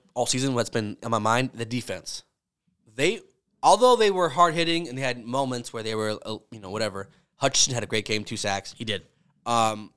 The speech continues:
Speaker 1: secondary. Stafford was lighting them up.
Speaker 2: Yeah.
Speaker 1: Abs-, this is the, the one weakness of this team where it's like, I don't trust them at all.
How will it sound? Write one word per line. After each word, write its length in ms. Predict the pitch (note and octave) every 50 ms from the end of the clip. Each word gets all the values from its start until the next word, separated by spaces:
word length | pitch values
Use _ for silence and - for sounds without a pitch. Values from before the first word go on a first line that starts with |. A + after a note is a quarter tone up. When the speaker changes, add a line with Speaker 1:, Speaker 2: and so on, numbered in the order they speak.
| _ _ _
Speaker 1:
secondary. 460 | - - G3+ G3 F#3+ C3+ G#2+ F2+ E2 - _ _ _ _ _ _ _ _ - -
Stafford 400 | - - F#3 G3 A3+ - A3+ G3
was 120 | E3+ C#3
lighting 220 | C#3+ C#3 D#3+ E3
them 140 | E3 D#3+ F3+
up. 280 | A#3 A3+ - - - _ _ _ _ _
Speaker 2:
Yeah. 160 | - F3+ F#3+ - - - - - - - -
Speaker 1:
Abs-, 300 | D#3+ F#3+ G3 - - -
this 280 | - - D#3 F3 E3+ -
is 160 | G3+ F3 E3+
the, 80 | F3+
the 140 | F#3 E3 E3
one 320 | D#3 D#3 E3+ G3 A3+ A#3 G3
weakness 260 | A3 G3 F#3 F3+ E3+
of 80 | F3
this 100 | D#3+ D#3
team 220 | - - - G#3 F#3+
where 120 | D#3+ C#3 B2+
it's 80 | A#2+
like, 160 | B2 A2 - - _ _ _
I 120 | - - A#2+
don't 340 | A#2+ B2+ C3+ C#3+ - - -
trust 320 | - - C#3+ C3+ - -
them 160 | - C3 A#2+
at 140 | A#2 A2 G#2+
all. 320 | G#2 F#2+ F#2 - - _